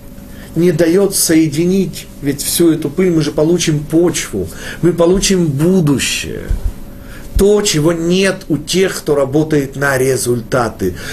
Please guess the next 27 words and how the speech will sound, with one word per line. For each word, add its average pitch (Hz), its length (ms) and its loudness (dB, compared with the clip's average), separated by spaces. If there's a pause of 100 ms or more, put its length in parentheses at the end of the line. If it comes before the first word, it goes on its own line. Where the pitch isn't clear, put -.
(140)
У 147 80 4
них 180 260 2
есть 185 240 2
внешний, 156 1300 -2
чисто 190 440 0
внешняя 147 880 0
иллюзия. 143 720 2 (440)
Вот 156 120 4
это 185 200 2
то, 175 500 2 (400)
что - 200 -2
застилает 147 720 0
поле 147 360 2
боя 151 360 2
и 147 40 2
не 139 140 -2
даёт 135 340 0
видеть 123 440 -6
истину 104 440 -2
в 92 80 -4
этом 92 260 -4
мире. 64 280 -4 (480)
<clears throat> 285 580 2
Позиция 165 600 2
Исава 170 400 0
ещё 139 600 0 (280)
больше, 170 560 2